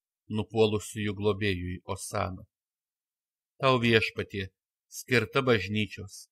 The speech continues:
šventos ir nusidėjusios garbinimo giesmė, kuria mes pripažįstame, jog tu esi vienintelė mūsų gyvenimo priežastis, vienintelis ilgesys, vienintelė geroji žinia.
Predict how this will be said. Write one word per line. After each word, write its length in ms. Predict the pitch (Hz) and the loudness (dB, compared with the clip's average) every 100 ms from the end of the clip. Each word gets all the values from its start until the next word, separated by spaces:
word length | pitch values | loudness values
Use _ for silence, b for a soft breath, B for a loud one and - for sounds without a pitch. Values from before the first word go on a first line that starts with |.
| _ | _
šventos 840 | - 107 117 113 - 127 123 - - | -12 0 0 2 0 0 0 -8 -4
ir 160 | 107 | -2
nusidėjusios 1040 | 107 101 - 98 107 107 101 - 101 - - | -2 -4 -8 -2 0 0 -2 -6 -10 -12 -18
garbinimo 680 | 95 104 104 101 101 101 101 | 0 4 4 2 -2 -2 -4
giesmė, 640 | 95 92 - 104 104 110 - _ _ _ _ _ _ _ _ | -4 -8 -10 -10 -8 -10 -14 _ _ _ _ _ _ _ _
kuria 220 | 120 113 | 2 4
mes 260 | 113 113 - | 4 2 -2
pripažįstame, 880 | 107 107 101 90 120 - 123 117 113 _ _ _ _ _ 107 | -6 -2 -2 -2 -4 -4 -4 -4 -6 _ _ _ _ _ 2
jog 280 | 120 117 - | 4 4 2
tu 80 | 131 | 6
esi 360 | 110 101 - 107 | 6 6 0 -2
vienintelė 640 | 104 104 107 101 107 104 | 0 2 0 0 0 0
mūsų 420 | 104 101 98 - 107 _ _ _ 117 | 0 -2 -6 -10 -12 _ _ _ -6
gyvenimo 560 | 104 110 113 113 110 | 2 6 6 6 2
priežastis, 920 | 104 110 104 98 95 - - 143 - - _ _ _ _ _ | 0 2 2 0 -6 -8 -8 -8 -8 -20 _ _ _ _ _
vienintelis 720 | 107 117 120 147 151 139 139 - | 2 4 4 2 2 0 -2 -6
ilgesys, 800 | 131 123 131 - 92 90 - - _ _ _ _ _ - | -4 0 0 -2 -8 -10 -12 -20 _ _ _ _ _ -2
vienintelė 640 | 110 113 120 131 135 127 | 2 4 2 0 0 0
geroji 460 | 110 101 98 98 95 | 0 2 2 2 0
žinia. 380 | 92 95 92 | -4 -6 -6